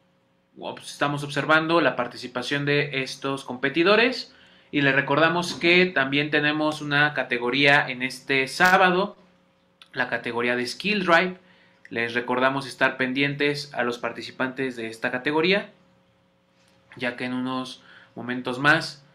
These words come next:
estaremos con ellos. Ok, muy bien. Nada más, eh, lo, lo, jueces, ¿qué tiempo, eh, llevamos?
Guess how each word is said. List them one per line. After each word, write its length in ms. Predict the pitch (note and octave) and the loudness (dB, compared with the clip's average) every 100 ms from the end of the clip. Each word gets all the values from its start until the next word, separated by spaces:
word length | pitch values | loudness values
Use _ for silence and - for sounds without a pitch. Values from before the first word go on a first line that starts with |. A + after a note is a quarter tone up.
| _ _ _ | _ _ _
estaremos 840 | - A#2+ A#2 A#2+ B2+ C3 C3 - - - | -14 -6 -2 -2 -2 -4 -6 -12 -16 -6
con 180 | B2+ | -4
ellos. 540 | B2+ G#2+ G#2 - - - _ _ _ _ _ _ _ _ _ _ _ _ _ _ _ _ _ _ _ _ _ _ _ _ _ _ _ _ _ _ _ _ - | -2 -4 -8 -12 -14 -18 _ _ _ _ _ _ _ _ _ _ _ _ _ _ _ _ _ _ _ _ _ _ _ _ _ _ _ _ _ _ _ _ -2
Ok, 360 | C#3 C3+ - G#2+ G2 _ _ _ _ _ | 2 2 0 -10 -10 _ _ _ _ _
muy 140 | - B2+ | -8 -6
bien. 260 | A#2 G#2+ - _ _ - | -6 -10 -16 _ _ -8
Nada 180 | C3+ C3 | -2 0
más, 280 | C3 C3+ - | 0 -2 -4
eh, 240 | C3 B2 | -4 -2
lo, 220 | C3 C3 - | -2 -6 -4
lo, 260 | C3 - - | -6 -6 -6
jueces, 380 | E3 D#3+ D#3 | -6 -4 -6
¿qué 120 | - D3+ | -6 -4
tiempo, 640 | D#3 C#3+ D3 D3+ D3 - | -4 -4 -2 0 0 -2
eh, 140 | B2+ A#2+ | -8 -6
llevamos? 680 | A#2+ B2 C#3 G3+ - - | -4 -2 -2 -6 -10 -16